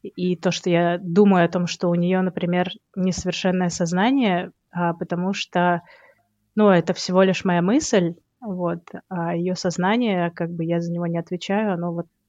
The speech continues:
какое есть, но сталкиваясь с, а, реальностью, всё равно эта мысль закрадывается. Вот, очень, э,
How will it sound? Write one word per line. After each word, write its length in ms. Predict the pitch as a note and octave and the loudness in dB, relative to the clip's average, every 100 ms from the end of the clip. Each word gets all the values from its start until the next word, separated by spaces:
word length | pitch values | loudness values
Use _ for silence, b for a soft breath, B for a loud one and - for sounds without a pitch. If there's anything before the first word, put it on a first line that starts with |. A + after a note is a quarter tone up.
| _ - | _ -20
какое 300 | - F3+ E3+ | -8 -4 -2
есть, 560 | F3 B3+ D#4 - - _ _ _ _ _ _ _ - | 0 0 -2 -10 -18 _ _ _ _ _ _ _ -8
но 680 | F3+ F#3 G3 F#3+ F#3 F3 F3 G#3 _ _ | -2 0 2 2 0 -2 -6 -20 _ _
сталкиваясь 760 | - - F#3+ F#3+ F#3 F3+ F3 E3+ | -16 0 4 4 2 -2 -2 -2
с, 260 | - - | -8 -6
а, 280 | F3 E3+ E3 | -2 0 0
реальностью, 920 | E3+ F#3+ C4+ C4+ - - F#3+ G3 F3+ - _ _ _ _ | 0 0 0 -2 -8 -8 -4 -4 -4 -10 _ _ _ _
всё 140 | - F#3 | -8 -4
равно 220 | F3+ G3+ | -2 -2
эта 140 | G#3+ | -2
мысль 440 | F3 F#3 - F3 D#3 | -4 -4 -4 -6 -4
закрадывается. 1000 | E3+ - E3+ D#3+ D#3+ D#3 - - D#3+ D#3+ _ _ _ _ _ _ _ _ _ _ _ _ _ _ _ _ - - - | -6 -2 -2 -2 -4 -8 -10 -14 -16 -18 _ _ _ _ _ _ _ _ _ _ _ _ _ _ _ _ -20 -16 -8
Вот, 240 | E3+ E3+ | -6 -4
очень, 500 | F#3 - G3 F3 E3+ | -4 -4 -4 -2 -2
э, 260 | E3+ E3+ | -2 -4